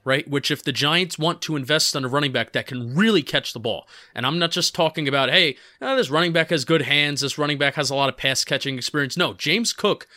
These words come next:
is the receiving back in this draft because he is legit also a receiver. If they wanna have that kind of weapon on their team, I also do trust a guy like Mac-, Mike Kafka. I also do trust a guy like Brian Daboll because they have worked up that pedigree of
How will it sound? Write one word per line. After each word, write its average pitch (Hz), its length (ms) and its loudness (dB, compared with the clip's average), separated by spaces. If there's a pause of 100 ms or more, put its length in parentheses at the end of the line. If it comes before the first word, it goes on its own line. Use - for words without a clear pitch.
(220)
is 147 500 2 (400)
the 151 220 4
receiving 165 540 0
back 117 260 0
in 120 80 -4
this 113 140 -4
draft - 380 -4 (100)
because 147 260 0
he 170 100 0
is 170 200 0
legit 175 440 2
also 156 360 0
a 147 80 4
receiver. 127 480 -2 (260)
If 123 180 0
they 156 180 4
wanna 220 280 2
have 170 320 0
that 143 220 0
kind 165 200 0
of 147 60 -2
weapon 147 300 0
on 127 120 -2
their 117 120 -2
team, 143 360 0 (320)
I 135 120 2
also 170 280 2
do 135 160 -2
trust 233 520 2
a 135 60 -4
guy 131 160 2
like 120 220 -2
Mac-, 113 320 -6
Mike 113 240 -4
Kafka. 110 380 -2
I 139 140 2
also 143 240 0
do 123 160 -4
trust 196 420 2 (240)
a 135 80 -4
guy 127 140 2
like 120 160 -2
Brian 123 260 0
Daboll 117 260 -4
because 127 260 -4
they 127 100 -2
have 147 280 0
worked 135 220 -4
up - 140 -6
that 117 160 -4
pedigree 127 420 0
of 107 180 -6